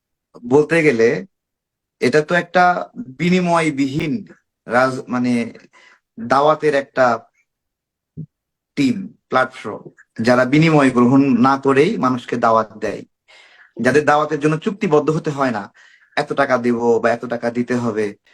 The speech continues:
তাবলিগ জামাতের বিশ্ব ইস্তেমা, সেখানে যারা বয়ান করে, তারা কিন্তু এত লক্ষ টাকার বিনিময়ে বাংলাদেশে এসে বয়ান করে, বিষয়টা এরকম না, তাদের নিজ খরচে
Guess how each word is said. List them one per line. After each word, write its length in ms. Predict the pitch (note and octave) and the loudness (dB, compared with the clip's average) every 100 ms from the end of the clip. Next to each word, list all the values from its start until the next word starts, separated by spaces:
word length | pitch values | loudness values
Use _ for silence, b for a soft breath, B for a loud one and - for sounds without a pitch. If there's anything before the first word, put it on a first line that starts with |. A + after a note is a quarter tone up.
| b b _ - | b b _ -2
তাবলিগ 480 | C#3 C#3+ D3+ D#3+ C#3 | -2 0 -2 -4 0
জামাতের 480 | D3+ D3+ D3+ D3+ | 0 0 0 -2
বিশ্ব 360 | C3 A#2+ C3+ F3+ | -2 -8 -6 -4
ইস্তেমা, 420 | D#3+ - B2 A2 | -6 -6 -6 -6
সেখানে 380 | A#2+ C3+ C#3 C#3 B2+ - | -8 -8 -6 -6 -6 -2
যারা 200 | C3+ C3+ | 2 2
বয়ান 360 | A#2+ C3 C#3+ | 2 0 0
করে, 320 | C#3 A2+ G#2 - b b b - | -2 -4 -6 -10 b b b -2
তারা 180 | C#3 D#3 | 0 0
কিন্তু 360 | E3+ D#3 E3+ - | -4 -6 -6 -4
এত 240 | C#3 D#3+ F3+ | -4 -4 -2
লক্ষ 360 | E3+ D#3+ - | -2 -2 -4
টাকার 260 | F#3 F3+ F3 | -2 -2 -2
বিনিময়ে 420 | D#3+ E3 D#3+ D#3 | -4 -4 -2 0
বাংলাদেশে 560 | C#3+ D3 D3 C#3 C3+ E3 | 0 -2 -2 -6 -8 -12
এসে 220 | D#3 D#3 | -8 -6
বয়ান 360 | C3 C#3+ C#3 | 0 0 0
করে, 180 | C3 C3+ | -2 -4
বিষয়টা 320 | B2+ A#2+ B2 | -4 -6 -4
এরকম 340 | B2 B2 A#2+ A#2 | -2 -2 -2 -4
না, 220 | G#2+ - _ _ _ _ - | -6 -8 _ _ _ _ -8
তাদের 240 | A#2 B2+ | -4 -2
নিজ 280 | C3+ D3+ D3+ | -2 -2 -4
খরচে 560 | - B2+ A#2+ A#2+ D#3 | -6 -4 -2 -2 -4